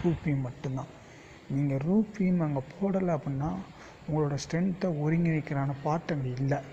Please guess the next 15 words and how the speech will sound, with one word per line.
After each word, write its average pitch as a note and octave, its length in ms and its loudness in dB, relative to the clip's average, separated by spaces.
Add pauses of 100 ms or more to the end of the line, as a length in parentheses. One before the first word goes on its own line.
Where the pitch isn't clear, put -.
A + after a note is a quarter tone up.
(760)
உங்களுக்கு C#3+ 340 0
தெரியும், G3+ 420 4
இப்போ E3 140 0
ஒரு C#3+ 120 4
ஆர்கனைசேஷனா D#3 720 2
இருக்கட்டும், C#3 400 0
எதா D3 260 0
இருக்கட்டும், D#3 400 -2
அங்க D3+ 240 -4
ஒரு C#3+ 140 -2
ஒருங்கிணைப்புன்னு F#3 720 4
ஒண்ணு D3 180 0
இல்ல E3+ 260 2
அப்படின்னா D#3 320 0
அதோட D3 280 0